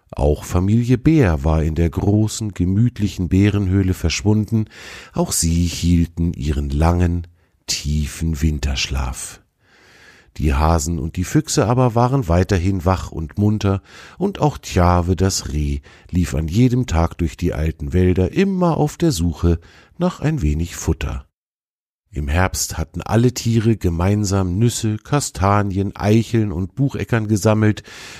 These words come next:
die Fridor und den Rehen als Nahrung für den Winter dienen sollten. Seit die Tiere vor langer Zeit damit begonnen hatten, den Eichhörnchen und den Rehen so bei der Futtersuche für den Winter zu helfen,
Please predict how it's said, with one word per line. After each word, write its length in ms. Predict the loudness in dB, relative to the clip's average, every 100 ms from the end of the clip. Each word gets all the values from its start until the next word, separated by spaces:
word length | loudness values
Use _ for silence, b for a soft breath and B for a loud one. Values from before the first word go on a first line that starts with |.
| B -2
die 140 | -2
Fridor 680 | -2 -4 -2 2 2 2 0
und 220 | -2 0
den 140 | 0
Rehen 500 | 2 2 2 0 -4
als 300 | -4 -2 -2
Nahrung 340 | 0 0 -2 -6
für 160 | -2
den 220 | 0 2 2
Winter 300 | 2 2 0
dienen 320 | -2 -4 -4
sollten. 480 | -6 -6 -8 -14 -16 B B B B B B B B
Seit 300 | 0 0 0
die 80 | -8
Tiere 380 | -2 0 2
vor 200 | 0 0
langer 360 | 2 2 0 -2
Zeit 280 | 0 -2 0
damit 300 | -2 -2 -2
begonnen 540 | 0 2 0 0 -2
hatten, 320 | -2 -2 -6 -6 B B B -2
den 180 | -2
Eichhörnchen 720 | 2 0 0 0 -2 0 -4 -2
und 220 | -4 0
den 160 | 2
Rehen 460 | 2 4 4 4 2
so 300 | 2 2 2
bei 180 | 0 2
der 120 | 0
Futtersuche 720 | 0 -2 0 -2 -2 -2 -4
für 160 | -2 0
den 240 | 0 2
Winter 320 | 0 0 -4
zu 160 | -2 -2
helfen, 540 | 2 2 2 -4 -6